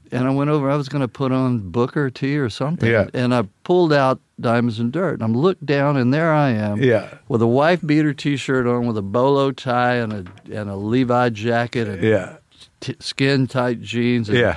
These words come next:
Speaker 1: toe-tip boots.
Speaker 2: Yeah.
Speaker 1: You know, and, and I looked at it closely, and I went,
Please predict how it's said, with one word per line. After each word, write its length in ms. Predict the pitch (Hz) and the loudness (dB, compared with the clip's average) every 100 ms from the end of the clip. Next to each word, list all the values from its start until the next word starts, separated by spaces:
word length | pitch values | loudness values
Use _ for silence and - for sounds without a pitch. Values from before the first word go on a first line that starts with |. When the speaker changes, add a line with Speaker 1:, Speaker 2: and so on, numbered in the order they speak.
| - - - - - | -4 -20 -20 -20 -16
Speaker 1:
toe-tip 600 | - 160 165 151 156 147 98 | 0 4 4 4 2 2 0
boots. 680 | 120 127 139 135 - - - - | 0 4 4 2 -4 -12 -8 -2
Speaker 2:
Yeah. 280 | 110 80 - _ - | 0 0 -8 _ -4
Speaker 1:
You 160 | 139 139 | 0 2
know, 240 | 139 139 - | 4 2 0
and, 320 | 139 139 135 - _ _ _ | -2 -2 -2 -8 _ _ _
and 100 | 151 | 0
I 40 | 151 | 2
looked 300 | 175 - 233 | 2 2 2
at 180 | 214 165 | 2 0
it 100 | - | -4
closely, 540 | - 196 190 160 139 | -2 -2 -2 -2 -2
and 100 | 123 | 0
I 40 | |
went, 260 | 113 113 | -2 -4